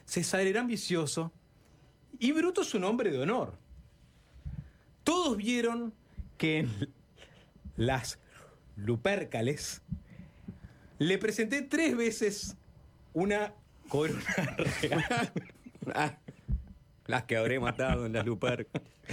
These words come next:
Speaker 2: Ah.
Speaker 1: Y tres veces la rechazó. ¿Era esto ambición?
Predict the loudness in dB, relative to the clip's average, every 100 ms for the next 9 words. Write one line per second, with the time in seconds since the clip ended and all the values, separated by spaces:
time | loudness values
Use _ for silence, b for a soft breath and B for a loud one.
0 | -4 0 0 -2 -6 -20 B B B B
1 | -2 0 0 2 4 4 2 2 2 2
2 | 2 2 2 0 0 -2 0 0 0 -8
3 | B B B B -18 -2 2 4 2 2
4 | -2 -2 0 2 2 2 2 0 2 2
5 | 2 2 -2 -4